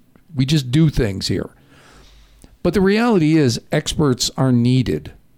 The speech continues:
And there's a reason why you want somebody like Amanda, because, look, I assume all of us have had a pet at some point in our lives.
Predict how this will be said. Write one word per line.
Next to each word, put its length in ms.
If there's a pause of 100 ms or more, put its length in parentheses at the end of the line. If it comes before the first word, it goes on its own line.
(460)
And 200
there's 180
a 60
reason 720
why 560 (300)
you 160
want 300
somebody 380
like 240
Amanda, 500
because, 600 (360)
look, 240 (840)
I 100
assume 420
all 220
of 100
us 140
have 120
had 200
a 40
pet 280
at 140
some 240
point 400 (640)
in 140
our 140
lives. 480